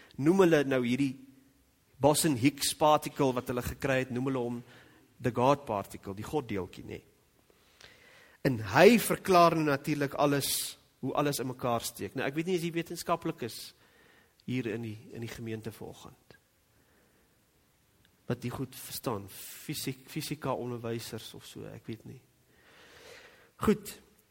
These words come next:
nou ek verstaan nie lekker hoe dit werk nie, maar daar was twee afsonderlike eksperimente, en ek hoop julle vind dit so interessant soos ek.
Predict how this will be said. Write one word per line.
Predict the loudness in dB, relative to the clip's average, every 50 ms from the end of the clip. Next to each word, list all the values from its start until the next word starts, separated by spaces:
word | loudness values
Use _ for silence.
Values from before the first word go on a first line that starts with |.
| _ _
nou | 4 6
ek | 6 4 2
verstaan | -2 0 4 6 8 8
nie | 8 8
lekker | 6 6 6 4
hoe | 2 2
dit | 2 2 4
werk | 4 4 4 4 2
nie, | 4 4
maar | 6 4
daar | 4 2
was | 2 -2 -2 -4
twee | -2 4 4 6
afsonderlike | 6 6 4 2 0 2 2 4 4 2 2 2 0 2 2 0 0 -2 -8 -18 -20 -2 _
eksperimente, | 2 2 2 2 2 4 4 4 4 4 2 2 0 -2 -4 -8 -10 -8 -6
en | -8 -8
ek | -2 -2
hoop | -2 0 2 0
julle | 0 0
vind | -2 -2 -4 -2 -2
dit | -6 -6 -6
so | -8 -8
interessant | -8 -8 -12 -10 -8 -8 -8 -8 -10
soos | -14 -14 -16
ek. | -16 -16 -18 -20 _ -20